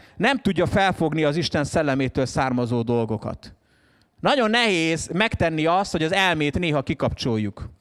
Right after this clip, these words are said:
Hogy a pszichét néha kikapcsoljuk. Most lehet, hogy azt gondoljátok, hogy én arra bátorítanak benneteket, hogy legyetek, ö, ö, bolondok, ö, menjen el az eszünk, de az az igazság, hogy tudod, amikor a,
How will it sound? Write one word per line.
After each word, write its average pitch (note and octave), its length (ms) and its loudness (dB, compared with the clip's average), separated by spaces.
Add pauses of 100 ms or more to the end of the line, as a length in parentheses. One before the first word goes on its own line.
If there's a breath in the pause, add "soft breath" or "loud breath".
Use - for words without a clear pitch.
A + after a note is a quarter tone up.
(340 soft breath)
Hogy D3+ 140 0
a G#3 40 4
pszichét G3 480 0
néha E3 220 0
kikapcsoljuk. A2+ 840 -2 (340 loud breath)
Most - 140 -2
lehet, A3 140 2
hogy G3 120 2
azt G#3 160 2
gondoljátok, F3+ 640 2
hogy F3 120 0
én E3+ 100 0
arra F3+ 220 4
bátorítanak D3+ 1000 0
benneteket, D#3+ 520 0
hogy D3 120 0
legyetek, D3 460 0
ö, B2+ 180 2 (320 loud breath)
ö, B2+ 100 2
bolondok, G3 600 2 (400 loud breath)
ö, C#3+ 400 2
menjen F#3+ 280 2
el E3 100 2
az D3+ 140 2
eszünk, F#3 400 0
de F3+ 120 2
az A#3+ 120 2
az G3 120 0
igazság, F#3 540 2
hogy E3 220 2 (200 loud breath)
tudod, A#3 220 4
amikor F#3+ 440 2
a, F3 240 2